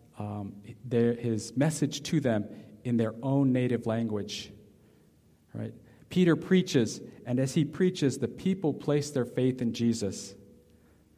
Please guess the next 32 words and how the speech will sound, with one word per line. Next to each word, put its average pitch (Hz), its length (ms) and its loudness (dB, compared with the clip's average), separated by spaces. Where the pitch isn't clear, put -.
They 120 140 -2
come 170 300 4
together, 135 560 4
and 123 160 2
in 123 80 4
Acts 139 260 2
two 165 200 2
forty-seven, 151 640 2
it 120 100 -2
talks 147 300 -2
about 135 240 0
how 135 200 -2
they 131 200 2
devote 123 480 2
themselves 117 720 0
to 117 120 -2
teaching, 165 720 0
to 107 100 -4
fellowship, - 1400 0
to - 100 0
prayer, 131 640 2
and 117 220 4
ministry, 123 640 2
right, 110 200 -4
to 135 120 0
the, 110 240 0
uh, 104 140 -4
to - 140 -2
the 117 100 0
sick 131 320 2
and 123 200 2
needy. 110 380 2